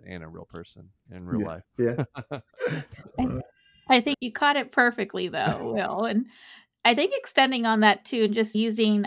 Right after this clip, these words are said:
Speaker 3: comedic lens within medicine and some of the issues that we're dealing with, I know that you both launched a podcast in January called Knock Knock Hi.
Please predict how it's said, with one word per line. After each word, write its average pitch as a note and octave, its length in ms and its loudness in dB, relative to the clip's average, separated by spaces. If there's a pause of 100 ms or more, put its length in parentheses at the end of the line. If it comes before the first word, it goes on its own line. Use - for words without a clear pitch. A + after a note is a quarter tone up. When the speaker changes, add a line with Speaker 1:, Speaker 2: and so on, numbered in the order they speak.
(120)
Speaker 3:
comedic A3 400 0
lens G3+ 380 2
within G3+ 360 0
medicine G3 380 -2
and G3+ 140 -4
some G3 120 -4
of F#3+ 40 -2
the - 120 -2
issues G#3 240 -2
that G3 100 -2
we're F#3+ 120 -2
dealing F#3+ 320 0
with, F#3+ 180 0
I A3 80 0
know A#3 180 4
that D4 200 0
you A3 160 0
both G3+ 360 2 (120)
launched F#3 440 -4 (140)
a A3 60 0
podcast G3+ 840 0
in G#3 160 2
January G3+ 540 2
called G3+ 340 0
Knock G3 260 2
Knock G3 240 4
Hi. F3 440 2